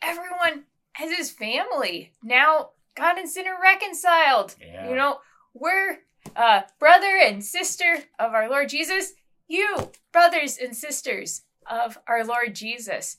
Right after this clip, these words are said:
Speaker 1: with God as our Father.
Speaker 2: Yep.
Speaker 1: That's
Speaker 2: And Je-,
Speaker 1: amazing.
Speaker 2: and Jesus as big brother.
Speaker 1: Mm-hmm.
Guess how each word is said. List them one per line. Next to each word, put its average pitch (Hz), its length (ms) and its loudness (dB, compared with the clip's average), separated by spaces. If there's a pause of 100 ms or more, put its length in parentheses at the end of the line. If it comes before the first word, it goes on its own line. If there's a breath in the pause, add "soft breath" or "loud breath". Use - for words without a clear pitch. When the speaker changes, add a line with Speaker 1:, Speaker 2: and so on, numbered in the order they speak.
Speaker 1:
with 277 340 0
God 285 380 6
as 330 180 2
our 320 160 2
Father. 311 680 -8 (640)
Speaker 2:
Yep. 92 180 -12
Speaker 1:
That's 294 200 -2
Speaker 2:
And 107 140 -6
Je-, 277 260 2
Speaker 1:
amazing. - 200 -8
Speaker 2:
and 202 60 -6
Jesus 123 300 -6
as 101 160 -4
big 104 280 -10
brother. 113 540 0
Speaker 1:
Mm-hmm. 233 340 -12